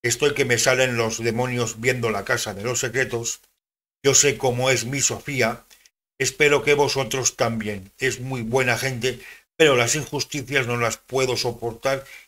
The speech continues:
y este tío", señalando a Miguel Frigenti, "se está comportando muy mal, la está sacando de los nervios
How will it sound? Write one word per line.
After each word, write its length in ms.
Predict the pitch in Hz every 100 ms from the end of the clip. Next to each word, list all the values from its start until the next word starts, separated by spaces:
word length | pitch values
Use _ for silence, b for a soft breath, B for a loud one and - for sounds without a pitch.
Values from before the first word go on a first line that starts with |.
| -
y 160 | 123
este 300 | 139 - 143
tío", 400 | 143 151 139 110
señalando 580 | - 113 107 117 123 113
a 60 | 104
Miguel 440 | 107 117 120 117 B B _
Frigenti, 560 | 139 135 147 117 139 - B B _
"se 60 | 156
está 200 | 156 143
comportando 680 | 151 123 127 127 123 120 127
muy 300 | 120 120 110
mal, 260 | 98 101
la 100 | 101
está 260 | 98 - 123
sacando 480 | 131 123 131 110 101
de 100 | 135
los 200 | 117 110
nervios 540 | 143 135 135 135 -